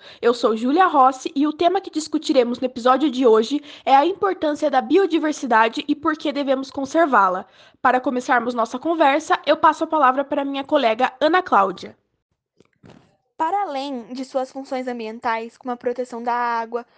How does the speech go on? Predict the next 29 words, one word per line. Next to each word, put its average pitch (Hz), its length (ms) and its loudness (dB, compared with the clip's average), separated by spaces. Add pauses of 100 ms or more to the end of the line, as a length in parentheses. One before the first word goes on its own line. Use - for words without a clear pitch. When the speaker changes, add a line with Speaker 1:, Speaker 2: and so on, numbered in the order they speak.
(160)
Speaker 2:
dos 247 160 -10
recursos 269 480 -6
do 254 100 -10
solo 240 440 -6
e 226 80 -14
do 370 120 -8
controle 339 460 -8
climático, 240 760 -8 (280)
que 277 100 -12
são 269 260 -6
essenciais 330 760 -8
para 262 180 -6
o 262 40 -4
funcionamento 285 840 -12
e 262 60 -2
equilíbrio 269 480 -10
de 262 80 -18
todos 415 420 -6
os 359 140 -4
ecossistemas 254 640 -10
do 220 80 -16
planeta, 214 640 -14 (460)
a 277 80 -2
biodiversidade 330 960 -6
também 302 300 -12
possui 311 320 -14
sua 311 120 -14
importância 285 520 -10
econômica, 277 640 -10